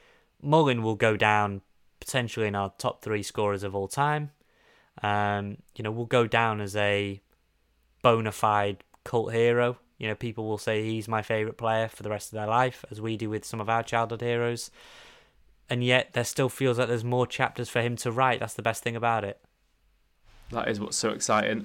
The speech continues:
Speaker 2: Before I be a little bit pessimistic,
Speaker 1: Oh.
Speaker 2: um, should we go on to Fletcher as well? I thought,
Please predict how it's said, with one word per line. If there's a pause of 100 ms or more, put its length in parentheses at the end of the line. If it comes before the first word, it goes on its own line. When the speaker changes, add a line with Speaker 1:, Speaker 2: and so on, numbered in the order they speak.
Speaker 2:
Before (260)
I (400)
be
a
little
bit
pessimistic,
Speaker 1:
Oh.
Speaker 2:
um,
should
we
go
on
to
Fletcher
as
well?
I
thought,